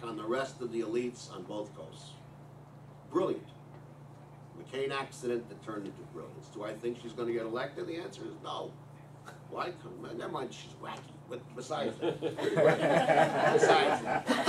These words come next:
she's not gonna get elected because the ground game is gonna win this election. Why? And here's non-anecdotal, just my hunch. In two thousand, well, two thousand four, John Kerry got eighty percent of every black vote in the state of Ohio. Okay?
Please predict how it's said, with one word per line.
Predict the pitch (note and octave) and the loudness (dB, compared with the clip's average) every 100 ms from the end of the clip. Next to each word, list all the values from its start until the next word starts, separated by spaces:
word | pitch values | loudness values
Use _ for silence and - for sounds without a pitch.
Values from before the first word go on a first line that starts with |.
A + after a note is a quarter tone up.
| - | 2
she's | G#3+ F3+ - | 4 4 4
not | D#3 | 2
gonna | F3+ E3 | 4 2
get | D3+ | 2
elected | C3+ C3 F3 D#3 | 2 2 0 0
because | E3 | 2
the | F#3 | 2
ground | G3+ A#3+ B3+ | 2 2 2
game | F3 C#3 D3+ | 0 0 -2
is | |
gonna | D3 D3+ | -2 -2
win | D3+ D#3+ | 0 0
this | D#3+ F3+ | 0 -2
election. | F3 F#3+ - - - - - - - - - | -4 -4 -8 -12 -12 -16 -16 -16 -16 -12 -4
Why? | F3+ - - - - E3+ | -2 -2 -6 -14 -10 -4
And | F3+ - D#3 | -4 -4 -6
here's | G3 F#3+ - - | -2 -2 -4 -2
non-anecdotal, | D#3+ F3 E3+ D3+ C3 A#2 A2 - - - - | 2 4 4 2 0 0 -4 -4 -14 -14 -8
just | - - | -8 -6
my | |
hunch. | - - - - - - - | -8 -10 -14 -18 -18 -16 -10
In | C#3 | -6
two | C4 | -6
thousand, | C4 G3+ E3 D#3 A#2 G#2 G2+ - | 0 4 6 4 2 -6 -8 -6
well, | C3 | -4
two | B2+ - | -4 -8
thousand | - F3+ D3 C#3+ | -4 -2 -2 -6
four, | A#2 A#2 G2+ G2 - - - | -6 -4 -4 -8 -12 -18 -8
John | - D3+ F3 | 0 2 2
Kerry | E3+ D3+ C#3 | 2 0 0
got | A#2+ | -2
eighty | F3 E3+ | 2 2
percent | - D3+ D3+ C#3 | 2 -2 -4 -6
of | A#2 - | -6 -4
every | D#3 D3+ E3 | -2 0 0
black | D3+ C3 C#3 C3+ - | 0 -2 -2 -4 -2
vote | B2+ B2 B2 | 0 -2 -2
in | |
the | A2 | -6
state | A2+ C3 | -4 -2
of | A#2 | -2
Ohio. | A2 G#2+ G2+ - - - - - - - - - - - - - - - - G#2+ | -2 -4 -6 -8 -14 -16 -18 -18 -18 -18 -18 -18 -18 -18 -18 -18 -18 -18 -14 -6
Okay? | A#2+ D3+ | -6 -6